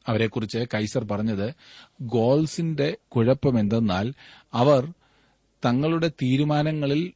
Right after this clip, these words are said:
മനസ്സുറപ്പില്ലാത്തവരും അഥവാ ചഞ്ചലരും മാറ്റത്തെ ഇഷ്ടപ്പെടുന്നവരും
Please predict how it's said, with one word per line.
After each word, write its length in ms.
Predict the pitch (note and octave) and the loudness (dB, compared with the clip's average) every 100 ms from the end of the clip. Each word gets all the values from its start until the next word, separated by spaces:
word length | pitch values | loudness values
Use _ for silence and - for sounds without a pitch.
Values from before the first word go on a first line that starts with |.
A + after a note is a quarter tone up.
| _ | _
മനസ്സുറപ്പില്ലാത്തവരും 1600 | C3 G#2 G2+ C#3 - D3+ C#3 - A2+ A2+ A#2 - A2 A2 F#2 C#2+ _ _ _ _ _ - | -4 0 0 0 0 0 0 0 0 2 2 0 -2 -2 -2 -8 _ _ _ _ _ -14
അഥവാ 300 | F#2 F2+ B2 - | -10 -8 -8 -8
ചഞ്ചലരും 720 | - G#2 G#2+ A2+ G#2 F#2 E2 - _ _ _ _ _ _ A#2 | -2 0 2 2 2 0 -4 -10 _ _ _ _ _ _ 0
മാറ്റത്തെ 560 | B2 C#3 - E3 - | 0 0 -2 -4 0
ഇഷ്ടപ്പെടുന്നവരും 1120 | D#3 B2 - D3+ C3+ C3+ B2 A#2 G2+ F#2+ D#2 | 0 -2 -2 -4 0 2 2 2 0 -2 -6